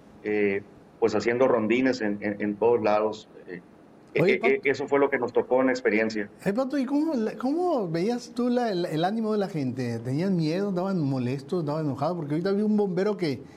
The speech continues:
Speaker 2: estrella el, el casco, eh, se ve que estaba muy enojado. O sea, ¿cómo, cómo veías el ánimo? Sé que después se vino la, la ola de, de,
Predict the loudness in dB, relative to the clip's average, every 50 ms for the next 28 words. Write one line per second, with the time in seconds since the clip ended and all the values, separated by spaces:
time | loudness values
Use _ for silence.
0 | -20 -20 -20 -20 -16 -6 -2 0 0 2 2 2 2 0 0 -2 -4 -8 -16 -20
1 | -20 -20 -20 -14 -8 -6 -6 -6 -4 -2 -2 -2 -4 -4 -6 -4 -2 -2 -2 -2
2 | -4 -4 -4 -4 -4 -4 -4 -4 -6 -6 -2 -2 -2 -2 -2 -2 -2 -2 0 0
3 | 0 -2 -4 -4 -4 -4 -2 -4 -4 -8 -10 -18 -20 -20 -20 -20 -20 -16 -10 -8
4 | -4 -4 -4 -4 -2 -2 0 0 0 0 -4 -6 -14 -20 -20 -20 -10 -2 0 0
5 | 2 2 0 -2 -2 -2 0 0 0 0 0 0 -2 -2 -2 -2 -2 -2 -2 -2
6 | 0 0 -2 -2 -4 -2 0 0 0 0 0 -2 -2 0 0 0 0 0 2 2
7 | 2 0 0 -2 -4 -6 -6 -4 -2 0 0 0 0 2 2 2 0 0 -2 -4
8 | -6 -8 -4 -2 -2 -2 -2 -6